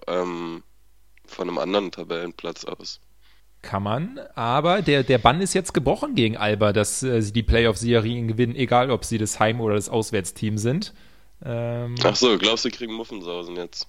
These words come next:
Speaker 2: Ja, ja, die, die haben richtig Arschwasser. So wie John
Speaker 1: Na
Speaker 2: Bryant
Speaker 1: gut.
Speaker 2: in seinen besten Zeiten.
Speaker 1: <laughs> Spielt er jetzt noch bei, bei Gießen?
Speaker 2: Äh, ich bin so ganz kurz, als ich die Tabelle, äh, gemacht hab, auf die Seite. Ich wollte erst auf die Seite gehen von der B B L,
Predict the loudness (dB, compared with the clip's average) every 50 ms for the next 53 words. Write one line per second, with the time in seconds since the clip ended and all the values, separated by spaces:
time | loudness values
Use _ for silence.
0 | -14 -14 -10 -6 -2 0 0 2 2 2 2 2 0 -2 -2 -2 -2 -4 -2 -2
1 | -2 0 0 2 2 4 4 2 2 0 2 2 2 2 2 -2 0 0 2 2
2 | 2 2 0 0 2 0 0 -2 -2 -6 -14 -20 -20 -20 -20 -18 -12 -6 -2 -2
3 | 0 2 2 0 4 4 4 6 6 8 8 8 8 6 4 0 -2 0 2 2
4 | 2 2 2 0 -2 -2 -4 -6 -6 -4 -4 -4 -4 -4 -6 -10 -12 -14 -14 -8
5 | -4 -2 -2 -2 -4 -6 -8 -8 -4 -2 -2 -2 -4 -10 -18 -20 -20 -20 -20 -20
6 | -20 -20 -20 -20 -20 -20 -18 -18 -18 -18 -20 -18 -18 -18 -4 0 0 0 2 2
7 | 2 2 2 2 -2 -4 -8 -8 -8 -8 -10 -8 -6 -4 -4 -4 -4 -4 -6 -6
8 | -6 -6 -6 -6 -8 -10 -12 -14 -14 -14 -14 -14 -14 -16 -20 -20 -20 -20 -20 -20
9 | -10 -6 -2 0 0 0 0 0 0 0 0 2 2 2 2 0 -2 -4 -4 -2
10 | 0 0 0 -2 -4 -6 -6 -6 -8 -6 -4 -2 -2 -2 -2 -4 -4 -2 -2 -2
11 | -2 0 0 0 0 0 0 -2 -4 -6 -8 -12 -16 -20 -20 -20 -20 -20 -20 _
12 | -10 -8 -6 -6 -6 -4 -4 -4 -4 -2 -2 -4 -4 -2 -4 -8 -8 -8 -8 -8
13 | -6 -6 -6 -4 -4 -4 -4 -4 0 0 0 2 4 2 2 2 0 -2 0 2
14 | 2 2 2 2 0 0 2 2 2 0 0 0 0 0 2 2 2 2 2 2
15 | 2 2 0 0 0 0 0 0 -2 -4